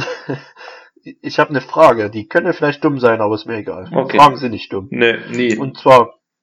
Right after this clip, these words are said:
Speaker 1: hab ich, warum auch immer, über den Literaturnobelpreis nachgedacht.
Speaker 2: Okay.
Speaker 1: Ähm, und da hab ich mir überlegt, wie wählen die das eigentlich aus? Weil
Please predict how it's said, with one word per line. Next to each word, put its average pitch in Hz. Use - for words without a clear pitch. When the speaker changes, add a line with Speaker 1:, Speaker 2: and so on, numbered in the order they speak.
Speaker 1:
hab 135
ich, 135
warum 131
auch 139
immer, 143
über 127
den 117
Literaturnobelpreis 120
nachgedacht. 101
Speaker 2:
Okay. -
Speaker 1:
Ähm, 98
und 127
da 131
hab 165
ich 196
mir 170
überlegt, 156
wie 160
wählen 175
die 190
das 151
eigentlich 135
aus? -
Weil 110